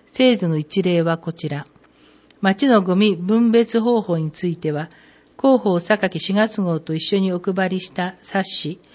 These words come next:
資源物とゴミの分け方、出し方、暮らし方をご覧いただくか、町ホームページでもご覧いただきます。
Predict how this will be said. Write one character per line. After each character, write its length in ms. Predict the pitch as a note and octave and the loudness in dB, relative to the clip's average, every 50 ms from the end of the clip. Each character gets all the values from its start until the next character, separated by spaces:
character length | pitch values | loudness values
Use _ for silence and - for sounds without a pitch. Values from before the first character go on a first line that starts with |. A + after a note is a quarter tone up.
| _ _ _ _ | _ _ _ _
資 180 | - - A3 G#3+ | -8 -4 0 2
源 280 | B3 C4+ C4+ B3+ A3 | 2 4 4 2 2
物 240 | F3+ F3 E3+ - - | 0 -2 -4 -6 -6
と 160 | - E3+ E3+ E3 | -4 -4 -4 -2
ゴ 140 | E3 F3 F3 | -2 -2 0
ミ 180 | G#3 A3+ A3+ | 2 2 2
の 360 | A3 G#3 G3+ G3+ G3+ G#3 G#3 - | 2 2 0 0 -2 -2 -6 -6
分 200 | F#3+ F#3+ G3 G3 | -4 -4 -4 -2
け 100 | A3 G#3+ | -4 -2
方、 360 | G#3+ A3 G#3+ G#3+ - E3+ D#3 - | -2 -2 -2 0 -2 -6 -6 -6
出 160 | D#3+ F3 F#3 | -6 -6 -4
し 100 | F3 - | -4 -4
方、 280 | - - A3+ A3+ G#3+ G3 | -2 -2 -2 0 -2 -4
暮 180 | G#3 - F#3+ F#3 | -2 -4 -4 -4
ら 120 | A3 A3 | -2 -4
し 100 | - - | -6 -4
方 380 | - G3 F#3+ - F#3 F3 - - - _ _ _ _ _ - | -4 -4 -2 -2 -4 -4 -4 -8 -16 _ _ _ _ _ -4
を 220 | G3 G3+ F#3+ - - - F#3 | -2 -2 -2 -4 -6 -12 -8
ご 120 | E3+ F3 | -4 -2
覧 180 | F#3 G#3 G3+ G3+ | 0 2 2 2
い 40 | G3+ | 0
た 120 | G3+ G3+ F#3+ | -2 -2 -2
だ 160 | F#3+ F#3+ G3 | -2 -2 -2
く 100 | - _ | -4 _
か、 180 | - D#3 E3 - - - - - - _ _ | -10 -10 -10 -10 -14 -20 -20 -20 -20 _ _
町 280 | - G3 G#3 G3+ - G#3 | 0 0 0 2 0 0
ホ 160 | F3+ A#3 B3 | 2 4 4
ー 60 | B3+ | 4
ム 60 | B3 A#3 | 2 2
ペ 180 | B3+ B3 B3 | 2 0 0
ー 40 | A3+ | 0
ジ 80 | F#3+ E3+ | 0 -2
で 120 | D#3+ D#3+ | -2 -2
も 200 | E3 F#3 F#3 D3+ | -2 -2 -2 -4
ご 140 | D3 E3+ E3+ | -4 -4 -2
覧 120 | F3 F3 | -2 -2
い 60 | E3+ | -4
た 120 | E3+ E3+ D#3 | -4 -6 -6
だ 120 | E3 D#3+ | -6 -6
き 140 | D#3+ - D3+ | -8 -8 -8
ま 160 | C#3+ D#3 E3 | -8 -8 -8
す。 180 | - - - | -10 -16 -20